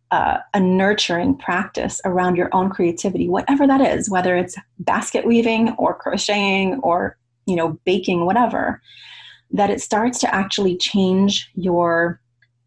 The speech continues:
your physical, emotional imprint and how you show up in every other area of your life. You start to become more playful.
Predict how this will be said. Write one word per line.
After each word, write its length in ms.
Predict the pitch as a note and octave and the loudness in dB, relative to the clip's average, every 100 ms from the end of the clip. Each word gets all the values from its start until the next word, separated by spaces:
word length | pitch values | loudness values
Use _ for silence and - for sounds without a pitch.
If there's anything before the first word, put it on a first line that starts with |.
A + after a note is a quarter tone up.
| - | -6
your 220 | G3 F3+ | -2 -2
physical, 680 | F3 - G#3+ G3+ G#3+ G3+ G3 | -2 0 0 0 0 2 2
emotional 1000 | - F#3+ E3+ E3+ F3 F3 F#3+ F3+ E3+ E3+ - | 0 0 2 2 0 0 -2 0 2 0 0
imprint 520 | G3 F#3+ F3 - - - - - | 0 0 -2 -4 -8 -16 -20 -6
and 100 | F#3+ | -4
how 200 | - F#3 | -2 0
you 160 | G#3 A3 | 2 2
show 200 | - G3+ | 2 2
up 220 | F3+ F3+ | 2 0
in 140 | E3 - | -6 -2
every 320 | F#3 F#3 F#3+ - | -2 0 -2 0
other 320 | F3+ E3 - _ | -2 -2 -6 _
area 400 | G3+ G#3+ F#3 - | 2 2 2 0
of 100 | F3 | -2
your 140 | E3+ E3+ | -2 -2
life. 360 | E3+ - - _ _ _ | -2 -6 -10 _ _ _
You 120 | F#3+ | -4
start 320 | F#3+ - G3 A#3+ | -2 0 -2 -2
to 80 | |
become 320 | F#3+ F3+ - F#3 | -6 -6 -4 -2
more 200 | F#3 F#3 | -2 -4
playful. 680 | - G3+ - - - - | -2 -2 0 -2 -2 -4